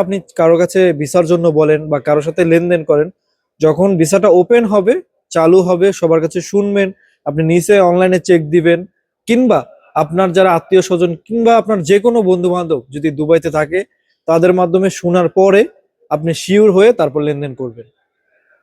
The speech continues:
এখন যদি লেনদেন করেন, তখন কিন্তু আপনাকে ভিসা দিবে না, শুধুই বলবে যে হ্যাঁ ভিসা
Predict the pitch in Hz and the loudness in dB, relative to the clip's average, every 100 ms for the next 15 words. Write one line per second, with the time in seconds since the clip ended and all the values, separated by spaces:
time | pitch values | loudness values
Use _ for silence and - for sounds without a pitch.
0 | _ _ 156 175 208 226 247 233 233 233 | _ _ -6 0 2 2 2 2 2 0
1 | 226 226 214 196 180 180 175 175 180 170 | 2 0 0 -4 -4 -4 -4 -4 -4 -4
2 | 156 143 170 156 160 156 214 - 190 196 | -4 -2 -2 0 0 -2 -8 -2 2 2
3 | 180 180 175 165 170 165 156 147 151 | 2 2 2 0 -2 -2 -4 -4 -4